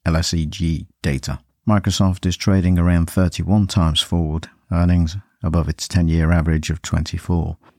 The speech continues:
So both of these companies are doing well despite the difficult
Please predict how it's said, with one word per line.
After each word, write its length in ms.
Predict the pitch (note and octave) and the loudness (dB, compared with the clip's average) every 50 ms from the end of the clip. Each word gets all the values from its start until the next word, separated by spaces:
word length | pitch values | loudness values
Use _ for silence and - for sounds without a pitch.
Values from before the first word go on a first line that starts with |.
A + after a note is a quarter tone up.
| _ _ _ _ _ _ | _ _ _ _ _ _
So 180 | - - - A2 | -6 -2 -2 0
both 200 | A2 C3 B2+ - | 2 0 2 2
of 80 | A#2+ G2 | 2 2
these 180 | F#2+ F2+ - | 2 2 2
companies 460 | - F#2+ F2+ F2 F2 E2 D#2+ E2 D#2+ | 0 0 0 2 2 2 2 2 0
are 60 | E2 D#2 | 0 0
doing 360 | D2+ E2+ E2 E2 D#2 D#2 D2+ - _ _ _ _ | 2 2 2 2 2 0 -4 -8 _ _ _ _
well 580 | - G2 E2+ F2 F#2+ F#2+ F2+ E2 E2+ E2+ E2 - - _ | -8 -4 0 2 2 4 4 2 0 -2 -4 -6 -10 _
despite 500 | - F2+ - - - F2 E2 E2 E2+ - - | -4 -4 -4 0 0 2 2 2 0 -2 -4
the 80 | F2+ | -6
difficult 480 | - - E2+ - - E2 - E2+ - | -2 -2 -4 -4 -4 -6 -6 -6 -6